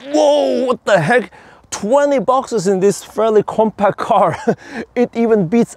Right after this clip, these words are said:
I D three. Oh, the Germans has lost the battle <laughs> to the Chinese people. Wow. Wait, how can, how can it fit so many?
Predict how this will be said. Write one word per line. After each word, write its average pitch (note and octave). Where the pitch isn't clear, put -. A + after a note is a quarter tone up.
I G#3+
D G#3+
three. A#3
Oh, A3+
the F#3
Germans A#3+
has E3+
lost E3
the F#3+
battle G3+
<laughs> -
to G3+
the F#3+
Chinese G#3+
people. C3
Wow. A#2+
Wait, -
how F#3+
can, A#3+
how -
can C4+
it F#3
fit -
so C3+
many? B2+